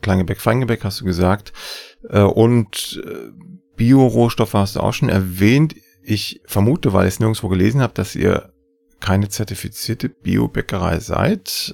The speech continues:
Ähm, wel-, welche, we-, welche Gründe gab's dafür? Beziehungsweise, äh, war das eine bewusste Entscheidung oder seid ihr einfach auf dem Weg dahin?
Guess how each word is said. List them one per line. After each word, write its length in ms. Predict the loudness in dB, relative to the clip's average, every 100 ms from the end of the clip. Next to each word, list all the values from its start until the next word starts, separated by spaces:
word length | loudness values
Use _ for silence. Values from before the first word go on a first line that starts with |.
| -8
Ähm, 600 | -6 -6 -8 -12 -16 -20 -20 -20 _ _ _ -14
wel-, 320 | -6 -4 -4 -8 _ _
welche, 500 | -6 0 0 2 0 -2 -14 -20 _
we-, 240 | -10 -4 -4
welche 280 | 2 2 2
Gründe 260 | 2 2 2
gab's 380 | -2 -2 0
dafür? 320 | -2 0 2 2
Beziehungsweise, 500 | 0 0 2 2 0 -4 -16 -18 -4
äh, 220 | 2 4 4
war 240 | 0 2 2
das 120 | 4
eine 80 | 2
bewusste 320 | 2 0 0
Entscheidung 400 | 2 4 4 2
oder 260 | 2 2 4
seid 200 | 2 2
ihr 60 | 0
einfach 180 | -2
auf 80 | -4
dem 180 | -4 -2
Weg 180 | -2 0
dahin? 320 | -2 -2 -6